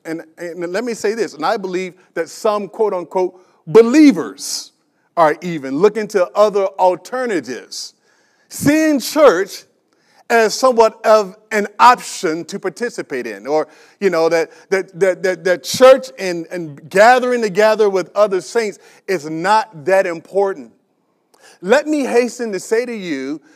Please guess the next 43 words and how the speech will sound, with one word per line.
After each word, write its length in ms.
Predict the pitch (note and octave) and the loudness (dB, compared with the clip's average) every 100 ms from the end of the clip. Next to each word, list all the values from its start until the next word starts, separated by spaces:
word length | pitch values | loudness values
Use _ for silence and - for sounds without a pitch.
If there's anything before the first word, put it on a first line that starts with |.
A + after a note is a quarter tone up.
| _ _ | _ _
that 140 | F3+ F3 | -4 -2
I 80 | G3 | -2
wanna 240 | B3+ C4+ G3 | -2 -4 -8
talk 380 | - A3 A3+ | -4 -2 -2
to 80 | A3 | -6
you 120 | F#3 | -10
today, 340 | F#3+ D#3 D#3+ F#3+ | -8 -4 -2 -2
and 80 | F3 | -4
I'm 80 | A3+ | -6
gonna 180 | G#3 | -6
bring 520 | D#3 A#2+ C#3 G3 A3+ F3+ | -8 -8 -6 -6 -6 -6
this 200 | F3+ - | -6 -6
thing, 400 | - C3+ C#3+ C#3+ _ _ _ | -10 -8 -8 -12 _ _ _
uh, 280 | D#3+ D#3+ D#3 - _ - | 0 0 0 -6 _ -2
where 200 | F#3 F3 | 0 2
we 160 | G#3 | -2
could 160 | - E3 | -4 -6
really 400 | D3 F3+ A#3+ A#3 | -6 -6 -6 -6
understand. 600 | G#3 G3 F#3 - D3+ C3+ | -8 -10 -10 -8 -8 -8
We're 60 | G3+ | -8
gonna, 140 | G3 | -8
we're 140 | F#3 A3 | -8 -6
gonna 180 | F#3+ | -6
bring 420 | D#3+ C3 D#3+ A3+ G#3+ | -8 -8 -6 -4 -4
it 80 | |
home 580 | F#3+ - G#3+ G3+ D3 D#3+ - _ - | -6 -8 -4 -2 -2 -6 -14 _ -6
so 120 | G#3 | -4
that 100 | E3+ | -4
we 160 | D3+ E3+ | -4 -6
can 160 | G#3+ | -4
all 200 | G3 G3 | -2 -2
understand 520 | F#3 E3+ - F3 E3+ | -4 -10 -10 -8 -8
that 120 | D#3 C3+ | -8 -10
church 520 | - - A#3 A#3+ - _ - | -6 0 0 0 -8 _ -14
and 220 | F#3 F3 D3 | -10 -8 -4
gathering 500 | F#3 A3+ A#3 A3+ G3+ | 0 0 -2 -6 -8
together 420 | F3+ F#3 G#3 G3 | -4 -2 -2 -2
as 160 | F#3+ F3 | -8 -6
believers 600 | D#3 E3 G3+ A3+ E3+ D#3+ | -4 -4 -2 -4 -4 -6
is 220 | - D#3 | -8 -10
not 220 | C#3+ E3 D#3+ | -4 -2 -2
an 140 | D3+ | -4
option. 360 | C#3+ C3+ - | -8 -10 -16